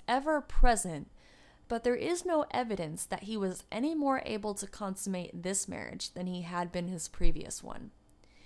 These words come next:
During this period, the king is seeking the aid of the most renowned physicians of the time, and it's been recorded that he was desperate to remedy his impotency.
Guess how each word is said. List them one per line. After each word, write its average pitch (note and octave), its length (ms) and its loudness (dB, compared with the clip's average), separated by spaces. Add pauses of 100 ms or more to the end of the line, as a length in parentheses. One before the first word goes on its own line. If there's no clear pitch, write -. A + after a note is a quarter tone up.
(320)
During B3+ 300 0
this D4+ 180 0
period, F#3+ 500 -2
the F#3+ 80 -8
king D4+ 400 -6
is - 180 -6
seeking C#4 480 0
the G#3+ 160 -2
aid F3+ 320 -6
of F3 160 -8
the F3+ 80 -2
most G3 340 -2
renowned F#3+ 640 -2
physicians A3 560 -2
of G#3 140 -4
the C4+ 80 -4
time, E3+ 520 -10 (220)
and G#3+ 140 -4
it's G3+ 180 -4
been D4 240 -2
recorded F3+ 760 -4 (360)
that F#3 140 -4
he G3+ 140 -4
was F3+ 260 -4
desperate - 600 0
to F#3 140 -8
remedy F#3 580 -4
his F3 400 -6
impotency. - 680 -10